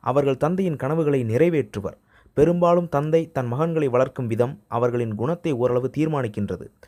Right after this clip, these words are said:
ஆகவே, குழந்தைகள் வளர்ப்பு விஷயத்தில் தந்தை அக்கறை காட்ட வேண்டும். நம்பகமானவரிடம்தான் நாம் ரகசியங்களை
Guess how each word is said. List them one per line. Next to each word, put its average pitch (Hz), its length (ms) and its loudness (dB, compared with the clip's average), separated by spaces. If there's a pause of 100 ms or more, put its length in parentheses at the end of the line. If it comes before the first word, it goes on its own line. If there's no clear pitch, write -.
(220)
ஆகவே, 139 520 -2
குழந்தைகள் 170 460 -2
வளர்ப்பு 127 340 0
விஷயத்தில் 107 580 -4
தந்தை 131 520 -4
அக்கறை 147 380 0
காட்ட 104 260 -4
வேண்டும். 92 380 -8 (720)
நம்பகமானவரிடம்தான் 135 1160 0 (160)
நாம் 117 280 -2
ரகசியங்களை 135 640 0